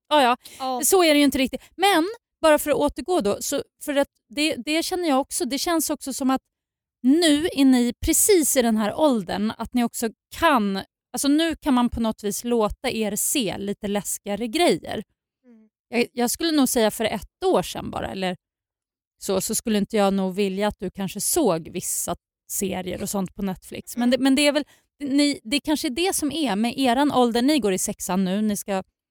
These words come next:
Speaker 1: s-, ja, efter sommaren börjar ni sjuan. Det är kanske nu det händer
Speaker 2: Mm.
Speaker 1: att alla i eran ålder liksom upptäcker det här med serier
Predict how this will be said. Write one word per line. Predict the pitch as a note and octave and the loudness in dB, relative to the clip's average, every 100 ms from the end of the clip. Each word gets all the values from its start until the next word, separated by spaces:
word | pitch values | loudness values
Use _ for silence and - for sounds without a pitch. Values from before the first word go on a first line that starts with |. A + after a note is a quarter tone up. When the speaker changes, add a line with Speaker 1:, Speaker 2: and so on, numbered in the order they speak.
| _ _ - | _ _ -14
Speaker 1:
s-, | - - - _ | -10 -10 -12 _
ja, | G#3 E3+ _ - | 0 0 _ -12
efter | A3 A#3 | -10 -6
sommaren | - G#3 G3 | 0 0 2
börjar | G3+ F#3+ | 0 0
ni | G3 | -2
sjuan. | G#3 F#3 F#3 F#3+ _ _ _ _ - - | -2 0 -2 -6 _ _ _ _ -16 -8
Det | D#3+ | -2
är | |
kanske | B3+ A#3+ B3 | 0 2 4
nu | C#4 | 4
det | D4 | 4
händer | D4 D4+ A3+ - - _ _ _ - | 4 4 2 0 -8 _ _ _ -16
Speaker 2:
Mm. | C4+ | -6
Speaker 1:
att | G#3+ - | -6 -4
alla | - G3+ F#3+ | -2 2 2
i | F#3+ G#3+ | 0 0
eran | F#3+ G3 | 0 0
ålder | B3+ A#3+ F#3 | 2 2 0
liksom | D#3+ - G3+ F3 | -4 -4 -6 -6
upptäcker | - - C4 A#3 | -8 -6 -6 -4
det | G3 | -6
här | F3 | -4
med | F3 | -4
serier | - A3+ A3 G#3 G#3 G3 | -4 -2 0 0 0 -2